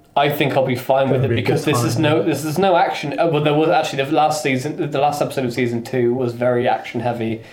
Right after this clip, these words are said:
Speaker 1: It was basically like a time travel resetting of things.
Speaker 2: Oh yeah, cool.
Speaker 1: Um, yeah, fucking brilliant. Like, I, I, you know, I, I grew up liking Family Guy.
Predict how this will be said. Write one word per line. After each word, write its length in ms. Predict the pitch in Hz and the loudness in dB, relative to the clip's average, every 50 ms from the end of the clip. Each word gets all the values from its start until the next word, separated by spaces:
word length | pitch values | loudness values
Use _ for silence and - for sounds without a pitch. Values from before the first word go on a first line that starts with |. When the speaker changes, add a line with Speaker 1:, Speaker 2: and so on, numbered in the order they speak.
| - - - | -20 -12 -4
Speaker 1:
It 80 | - 143 | -2 -2
was 140 | 139 139 143 | 0 0 0
basically 500 | 143 147 147 135 143 147 135 120 123 127 | 2 0 0 0 -2 -6 -4 -2 -2 0
like 300 | 123 120 120 120 - - | 0 0 0 0 0 -2
a 320 | 120 117 117 120 123 123 | -2 0 0 -2 -2 -4
time 280 | - - - 135 120 120 | -6 -2 0 0 0 0
travel 320 | - - 127 123 123 120 117 | -2 -2 -2 -2 -2 -2 -2
resetting 680 | 120 120 120 113 113 - 123 123 - - 120 117 107 | 0 0 0 -2 0 -2 -2 -2 -2 -2 -2 -2 -4
of 80 | 104 - | -4 -6
things. 500 | - 110 107 104 104 104 104 - - - - - - - - - - - - - | -4 -4 -2 -2 -4 -6 -8 -10 -16 -20 -20 -20 -20 -20 -20 -20 -20 -16 -8 -4
Speaker 2:
Oh 120 | 147 135 131 | -2 0 0
yeah, 180 | 123 120 123 123 - - | 0 0 -2 -4 -8 -6
cool. 160 | - 135 135 | -2 0 2
Speaker 1:
Um, 560 | 135 131 131 131 123 120 117 120 123 123 - - _ - - - - _ _ - - - _ _ _ _ _ _ - - - - - | 2 4 4 2 2 0 -2 -2 -4 -8 -12 -20 _ -20 -20 -20 -20 _ _ -20 -20 -20 _ _ _ _ _ _ -20 -20 -20 -16 -6
yeah, 280 | - 147 127 120 113 - | -2 0 0 0 -2 -4
fucking 360 | - - - 185 165 147 131 | -2 0 0 2 2 0 0
brilliant. 380 | 143 135 127 120 117 120 120 - | 2 0 0 0 -2 -2 -2 0
Like, 240 | 151 143 143 143 147 | 0 0 2 2 2
I, 480 | 147 156 156 156 151 156 - - - - _ _ _ - - _ _ _ _ _ _ _ - _ _ - | 4 4 4 2 2 0 -2 -4 -8 -16 _ _ _ -20 -20 _ _ _ _ _ _ _ -20 _ _ 0
I, 240 | 160 170 165 156 - | 2 2 0 -2 -2
you 140 | 214 180 160 | 0 0 2
know, 140 | 135 135 135 | 2 2 2
I, 460 | 139 151 - 143 170 - - 151 156 143 120 | 2 2 2 2 2 2 2 2 2 2 0
I 40 | |
grew 200 | - 151 151 151 | 0 0 0 0
up 80 | 147 147 | 0 0
liking 300 | 143 135 131 131 135 127 | 0 0 0 -2 -6 -6
Family 340 | 120 - 139 139 131 131 131 | -2 0 0 2 2 0 0
Guy. 420 | 123 131 127 127 127 127 123 120 | 2 2 4 4 2 2 0 -4